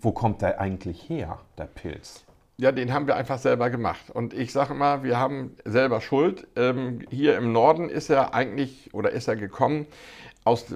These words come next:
Speaker 2: vom Friedhof.
Speaker 1: Vom Friedhof?
Speaker 2: Ja.
Speaker 1: Mhm.
Speaker 2: Ähm, wenn man in Hamburg-Ohlsdorf und auch andere Friedhöfe sich anschaut, dann war Buxus, äh, immer ein Gewächs auf dem Friedhof.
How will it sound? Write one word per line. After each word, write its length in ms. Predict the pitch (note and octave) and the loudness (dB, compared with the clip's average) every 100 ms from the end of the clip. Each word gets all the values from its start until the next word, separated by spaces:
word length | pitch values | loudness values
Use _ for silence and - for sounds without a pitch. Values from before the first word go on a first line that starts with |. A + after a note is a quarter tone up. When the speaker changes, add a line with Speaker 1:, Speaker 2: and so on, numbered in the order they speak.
| - | -8
Speaker 2:
vom 180 | A#2 G2+ | -8 -2
Friedhof. 560 | B2+ C#3 G3 A3 - - _ _ - - - - _ - | 0 4 2 2 -8 -20 _ _ -20 -20 -20 -20 _ -12
Speaker 1:
Vom 140 | F2 | -12
Friedhof? 400 | - G2 G2 - - | -6 -6 -6 -10 -6
Speaker 2:
Ja. 320 | G2 A2+ F#3+ - - | -2 -2 -4 -8 -12
Speaker 1:
Mhm. 260 | F#2+ E2+ A#2+ | -10 -8 -4
Speaker 2:
Ähm, 260 | B2+ B2+ | -4 -2
wenn 140 | B2 C3 | -2 0
man 320 | B2+ C3 B2 | 0 -2 -4
in 240 | B2+ A2+ | -4 -2
Hamburg-Ohlsdorf 800 | C3+ C#3+ C#3+ - D3 D3+ - D#3 F#3 | 0 2 0 2 0 2 4 4 2
und 100 | G#2+ | -2
auch 100 | A2+ | -2
andere 240 | D3 D3 | -2 -2
Friedhöfe 640 | C#3+ D#3+ D3 D3+ C#3+ D#3+ C#3+ | -2 -4 -2 -2 0 4 4
sich 280 | C#3 C#3+ - | 2 -4 -4
anschaut, 580 | C#3+ D#3 - D3 E3 - - D#3 C3+ | -4 -4 2 2 2 -4 -18 -16 -2
dann 400 | - C3 D3 D3 - | 2 4 2 -4 -4
war 240 | B2 A#2+ | 2 4
Buxus, 680 | A2+ D#3 - E3 D#3+ - - | 4 2 2 0 0 -6 -10
äh, 280 | C3 C3 C3+ | -2 0 0
immer 220 | C#3+ C3+ | -2 -2
ein 220 | B2+ C3 A2 | -2 -4 -4
Gewächs 380 | A#2+ D3 - - | -2 -2 -4 -2
auf 140 | A#2+ | 0
dem 160 | C#3 A#2 | 0 0
Friedhof. 580 | C#3 C3 F#2 C#2 - | 0 0 0 -4 -6